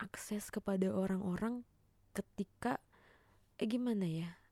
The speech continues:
ada lah di situ, bukan cuman beritanya aja gitu maksud gue tuh, tapi hal-hal yang lebih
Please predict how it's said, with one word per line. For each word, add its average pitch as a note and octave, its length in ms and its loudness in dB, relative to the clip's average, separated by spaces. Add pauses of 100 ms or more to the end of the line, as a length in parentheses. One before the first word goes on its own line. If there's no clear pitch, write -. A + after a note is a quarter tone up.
ada G#3 380 0
lah G#3+ 160 0
di G3+ 140 2
situ, G3+ 240 -4
bukan A#3 260 0
cuman A3+ 240 2
beritanya G#3+ 560 2
aja G3+ 400 6
gitu F3+ 260 2
maksud F#3 300 2
gue F#3 240 0
tuh, A#3 140 -6
tapi C#4 340 -2
hal-hal A#3 400 0
yang G#3+ 220 6
lebih G3 240 2